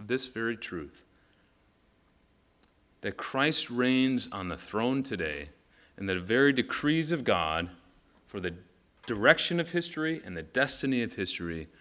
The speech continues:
will be as told. And that's supposed to strengthen us for patient endurance. Let me give, uh,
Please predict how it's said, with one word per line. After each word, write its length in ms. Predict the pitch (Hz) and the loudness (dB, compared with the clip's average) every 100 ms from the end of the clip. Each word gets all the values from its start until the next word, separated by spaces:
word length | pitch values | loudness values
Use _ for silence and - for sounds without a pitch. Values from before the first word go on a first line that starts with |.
| - _ _ - | -20 _ _ -6
will 420 | 104 101 95 90 - - | -2 0 0 -4 -16 -10
be 320 | 85 82 78 - - - _ - | -8 -6 -10 -16 -20 -20 _ -12
as 320 | 78 78 - _ - | -10 -10 -14 _ -16
told. 320 | - 71 - _ _ _ _ _ _ _ _ _ _ _ - - - - _ | -12 -12 -16 _ _ _ _ _ _ _ _ _ _ _ -14 -14 -20 -20 _
And 100 | 90 | -8
that's 120 | 113 | -6
supposed 240 | - 117 - | -4 -4 -4
to 60 | |
strengthen 400 | - 143 143 92 | -4 -6 -6 -8
us 160 | 82 - | -8 -12
for 380 | - 107 104 104 | -12 -6 -4 -4
patient 640 | - 95 92 95 87 - _ - _ _ _ _ _ _ _ _ _ _ _ _ | -6 -6 -6 -8 -10 -14 _ -20 _ _ _ _ _ _ _ _ _ _ _ _
endurance. 680 | 101 92 104 92 82 - - - - - | -8 -2 0 0 0 -4 -4 -8 -20 2
Let 120 | - | 4
me 100 | 196 | 6
give, 280 | 180 190 143 | 10 10 10
uh, 280 | 127 117 | 8 10